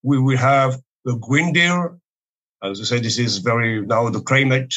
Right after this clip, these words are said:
uh, changes are very important and all the industry should take care of it.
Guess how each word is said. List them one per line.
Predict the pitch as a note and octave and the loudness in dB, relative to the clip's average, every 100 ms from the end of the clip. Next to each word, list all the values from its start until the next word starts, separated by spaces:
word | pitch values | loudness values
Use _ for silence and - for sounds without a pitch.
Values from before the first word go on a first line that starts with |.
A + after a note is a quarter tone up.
| - _ - | -10 _ -8
uh, | A2 F#2+ | -6 -4
changes | - B2+ B2 B2+ A#2+ | 0 2 2 2 0
are | A2 G#2 | -2 -2
very | A2+ A2+ A2+ B2 | -2 0 0 0
important | C3+ C3 C#3 E3+ E3+ E3+ - | -2 0 -2 -2 -2 -4 -4
and | A#2 A#2+ - - | -4 -4 -12 -4
all | C#3+ D3+ | 0 2
the | B2 | 2
industry | A#2+ A#2+ A#2+ B2 | 2 0 -2 -2
should | B2 G#2 | -4 -6
take | - G2 | -6 -4
care | B2 D3 | 0 0
of | D#3+ | -2
it. | F3 | -4